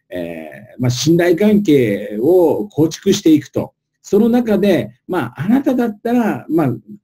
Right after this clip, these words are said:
買ってもいいわというような、その、環境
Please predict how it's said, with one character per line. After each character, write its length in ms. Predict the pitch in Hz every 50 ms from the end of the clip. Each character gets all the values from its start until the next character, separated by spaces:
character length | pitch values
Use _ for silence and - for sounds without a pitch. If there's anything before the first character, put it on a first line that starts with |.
| _
買 120 | - 127 127
っ 40 | 123
て 160 | - - 190
も 120 | 170 143
い 140 | 147 151 151
い 40 | 139
わ 180 | 123 107 101 - _ _ _ _ _ _ _ _
と 60 | -
い 220 | 190 208 220 220 226
う 20 | 233
よ 180 | 240 233 220
う 40 | 214
な、 380 | 214 220 214 208 208 202 - _ _
そ 160 | - - 139
の、 680 | 143 139 135 131 131 127 127 123 123 123 120 117 113 104
環 360 | - - 196 214 247 226 208 208
境 340 | - 208 202 196 170 117